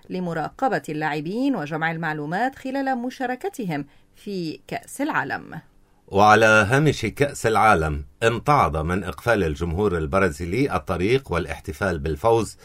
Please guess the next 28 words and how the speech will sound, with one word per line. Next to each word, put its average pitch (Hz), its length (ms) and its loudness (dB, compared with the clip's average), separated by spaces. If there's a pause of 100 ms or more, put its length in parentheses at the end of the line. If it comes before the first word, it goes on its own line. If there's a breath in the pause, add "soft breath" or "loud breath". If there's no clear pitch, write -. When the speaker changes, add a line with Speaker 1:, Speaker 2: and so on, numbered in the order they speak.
(260 loud breath)
Speaker 2:
في 117 200 -2
منطقة 95 520 0
الصفير 104 500 -2
في - 120 -8
الضاحية 95 480 -2
الجنوبية، 87 600 -2 (340 soft breath)
فأطلق 85 760 -2
كلبه 110 520 -2
من 92 200 -2
نوع 87 260 -2
pitbull 127 460 -2
على 87 240 -2
المواطنين، 85 640 -4 (280 soft breath)
ما 90 240 -4
أدى 87 180 -4
إلى 85 300 -6
إصابة 92 340 -6 (100)
شاب 110 480 -2
نقل 98 360 -2
على 80 300 -2
أثرها 90 420 -4
إلى 90 180 -2
المستشفى 80 640 -4 (300 soft breath)
لتلقي 78 760 -6 (100)
العلاج. 90 600 -8 (320 soft breath)
Speaker 1:
أخبار 254 460 0
إقليمية 233 520 -4
ودولية 233 840 -2